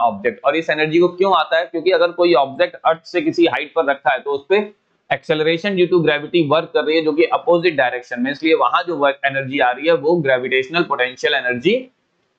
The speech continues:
होगी। अच्छा, अब इसकी जो दूसरी एनर्जी आती है बेटा, वो होती है इलास्टिक potential energy। So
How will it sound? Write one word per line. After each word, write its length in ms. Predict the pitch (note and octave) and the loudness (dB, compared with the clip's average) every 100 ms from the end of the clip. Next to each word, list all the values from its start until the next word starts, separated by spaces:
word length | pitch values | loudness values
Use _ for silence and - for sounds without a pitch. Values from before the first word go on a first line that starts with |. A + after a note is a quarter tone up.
| - | -2
होगी। 320 | D3 G#2 F#2+ F#2 _ _ _ _ - | 0 0 -6 -16 _ _ _ _ -8
अच्छा, 180 | C#3+ D#3+ | -4 -4
अब 200 | - D3+ | -4 -4
इसकी 200 | E3+ G3 | -4 0
जो 120 | G3 | 0
दूसरी 360 | D3+ D3+ E3 G#3 | 2 -2 -2 -2
एनर्जी 360 | F3+ E3 D#3 | 0 0 2
आती 240 | D3 C3+ C#3+ | 0 0 -2
है 60 | |
बेटा, 200 | C#3+ C#3 | 0 0
वो 240 | F#3 F3+ E3+ | 0 0 -2
होती 200 | - F3+ | 2 0
है 60 | |
इलास्टिक 680 | E3+ D3 C3+ C#3 - F3 - | 2 0 0 0 -2 -6 -4
potential 540 | B2 A2 A2+ G#2+ G#2 | -4 -2 -2 -2 -4
energy। 360 | G2+ G2+ F#2+ G#2 - _ _ _ - _ _ _ - _ _ _ _ _ _ | -4 -6 -8 -10 -12 _ _ _ -20 _ _ _ -20 _ _ _ _ _ _
So 180 | - G#3 | 0 0